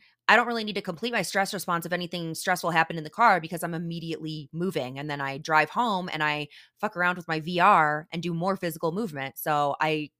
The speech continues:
in the mornings, I'm good. It's like, as the day goes on and I start running errands and I start doing things that I forget about this. And I mean, I didn't even know that I was supposed to be doing this until, like, two days ago. So, um, if, say you're in,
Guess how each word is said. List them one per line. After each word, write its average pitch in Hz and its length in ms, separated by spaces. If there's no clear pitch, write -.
in 180 120
the 175 60
mornings, 240 400
I'm 170 100
good. 208 240
It's 156 140
like, 185 180
as 196 120
the 170 100
day 214 160
goes 196 160
on 208 240
and 151 100
I 156 60
start 180 320
running 175 240
errands 175 400
and 143 80
I 143 60
start 160 280
doing 156 220
things 143 320
that 143 120
I 143 60
forget 202 320
about - 200
this. - 160
And 160 100
I 147 60
mean, 143 180
I 151 80
didn't 156 140
even 135 160
know 143 100
that 135 120
I 123 40
was 117 100
supposed 143 200
to - 40
be 135 60
doing 190 240
this 113 200
until, 127 260
like, 120 160
two 156 140
days 151 180
ago. 120 160
So, 214 380
um, 185 220
if, 233 420
say - 260
you're 277 380
in, 190 800